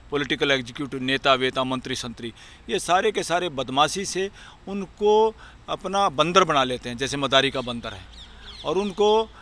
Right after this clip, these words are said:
कैप्चर कर लेते हैं, उनको बंधुआ मजदूर की तरह काम लेते हैं, अपनी मर्जी से उनको नचाते हैं। और वो लोग कमज़ोर हैं, नौकरी करनी है, पोस्टिंग लेनी है, ट्रांसफ़र रुकवानी है, या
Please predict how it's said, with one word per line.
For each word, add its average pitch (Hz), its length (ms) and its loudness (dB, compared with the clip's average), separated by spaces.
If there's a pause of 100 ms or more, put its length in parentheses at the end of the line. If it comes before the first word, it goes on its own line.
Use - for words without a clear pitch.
(220)
कैप्चर 175 560 2
कर 175 160 0
लेते 147 320 0
हैं, 135 280 -4 (240)
उनको 185 260 -4
बंधुआ 175 320 4
मजदूर 185 320 0
की 202 100 -4
तरह 196 140 0
काम 214 320 0
लेते 143 280 -2
हैं, 123 220 -8 (280)
अपनी 202 340 -4
मर्जी 165 360 0
से 175 100 -2
उनको 196 200 -2
नचाते 165 500 2
हैं। 143 200 -2 (320)
और 165 80 -6
वो 180 140 0
लोग 190 240 -2
कमज़ोर 160 420 0
हैं, 127 300 -6 (340)
नौकरी 185 320 2
करनी 139 380 -2
है, 147 100 0
पोस्टिंग 180 500 -4
लेनी 139 360 0
है, 143 120 -4
ट्रांसफ़र 160 420 -2
रुकवानी 147 440 0
है, 127 220 -4 (460)
या 190 380 2